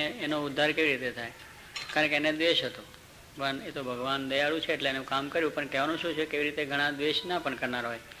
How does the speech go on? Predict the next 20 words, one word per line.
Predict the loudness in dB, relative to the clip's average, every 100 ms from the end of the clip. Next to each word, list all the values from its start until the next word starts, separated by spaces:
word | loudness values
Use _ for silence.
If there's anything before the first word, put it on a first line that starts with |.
| -16 -16 -16 -6
કે | 0
એને | 2
વિશે | 2 2
ભાવ | 2 4 4 2
ના | 0
હોય, | 2 4 4
હેત | 2 0
ના | 0
હોય, | 0 -2 -8 -16 -16 -16 -18 -6
અને | 0 2
એ | 2 2
રીતે | 2 0
જો | 0
સમજે | 0 2 4 6 4 2 -10 -18 -20 -20 -12
તો | -6 -2
થઈ | 2 2
જાય. | 2 -2 -12 -18 -20 -14 -6
ભગવાનના | -2 0 -2 -2
કુળમાં | -4 -4 0
બધા | 2 2 2